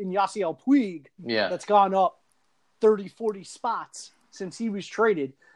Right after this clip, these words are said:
Speaker 1: The market's digested that and done what it's going to do with it.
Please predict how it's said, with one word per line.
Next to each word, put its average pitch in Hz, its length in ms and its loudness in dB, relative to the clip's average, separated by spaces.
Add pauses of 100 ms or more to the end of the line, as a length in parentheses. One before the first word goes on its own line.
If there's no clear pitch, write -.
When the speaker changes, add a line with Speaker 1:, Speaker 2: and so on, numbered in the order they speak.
(100)
Speaker 1:
The 190 60 0
market's 226 340 6
digested 185 500 2
that 190 220 0
and 147 120 -14
done 190 160 0
what 175 120 -8
it's 139 100 -18
going 170 240 -6
to 143 80 -12
do 180 160 -4
with 156 160 -4
it. 113 120 -14